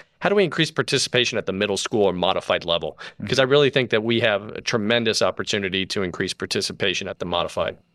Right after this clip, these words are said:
Speaker 2: Absolutely. And I remember, again, reverting back to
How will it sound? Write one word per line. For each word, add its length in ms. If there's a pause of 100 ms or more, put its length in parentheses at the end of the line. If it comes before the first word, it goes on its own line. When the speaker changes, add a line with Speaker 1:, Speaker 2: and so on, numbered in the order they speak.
(120)
Speaker 2:
Absolutely. 640
And 280 (100)
I 280 (460)
remember, 480
again, 340
reverting 320
back 220
to 320